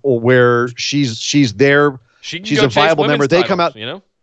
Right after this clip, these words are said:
Speaker 1: they come out for her women's matches. She comes out for their tag matches.
Speaker 2: Yep.
Speaker 1: Agreed.
Speaker 2: Yep.
Speaker 1: Don't have her in a traditional valet
Speaker 2: Nope.
Speaker 1: role or a manager role because she's way too freaking good for that.
Speaker 2: Agreed. Hundred percent agreed. Hundred and twenty percent
Speaker 1: But it
Speaker 2: agreed.
Speaker 1: makes, it warms my damn heart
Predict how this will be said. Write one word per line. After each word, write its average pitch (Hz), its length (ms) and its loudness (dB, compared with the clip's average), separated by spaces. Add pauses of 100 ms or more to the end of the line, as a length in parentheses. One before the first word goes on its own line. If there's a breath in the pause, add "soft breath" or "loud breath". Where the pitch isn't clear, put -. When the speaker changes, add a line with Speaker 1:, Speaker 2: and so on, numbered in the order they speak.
Speaker 1:
they 156 240 0
come 170 220 -6
out 165 240 -2
for 160 100 -4
her 143 120 -2
women's 143 360 -2
matches. 147 480 -2
She - 180 -8
comes 123 220 0
out 135 220 2
for 135 100 -2
their 131 140 0
tag 120 360 -2
matches. 98 500 -12 (180)
Speaker 2:
Yep. - 180 -4
Speaker 1:
Agreed. 131 540 0
Speaker 2:
Yep. - 100 -10 (500)
Speaker 1:
Don't 156 260 2
have 156 220 0
her 160 120 0
in 147 80 -2
a 143 60 -4
traditional 139 420 -4
valet 131 540 2
Speaker 2:
Nope. 131 160 -6
Speaker 1:
role 143 360 2
or 120 140 -2
a 113 60 -4
manager 135 400 -4
role 131 240 2
because 120 460 -4
she's 117 280 -8
way 139 320 0
too 143 200 -4
freaking 123 340 -6
good 107 180 -2
for 120 100 -12
that. 120 60 -6
Speaker 2:
Agreed. 101 280 -12 (100)
Hundred 160 220 -6
percent 120 240 -12
agreed. 90 260 -16 (240)
Hundred 170 160 -8
and 120 100 -16
twenty 151 240 -6
percent - 40 -20
Speaker 1:
But 165 120 6
it 160 140 2
Speaker 2:
agreed. 170 140 -8
Speaker 1:
makes, 170 200 0
it 160 200 -4
warms 175 500 0
my 156 160 -4
damn 151 420 -2
heart 139 460 -2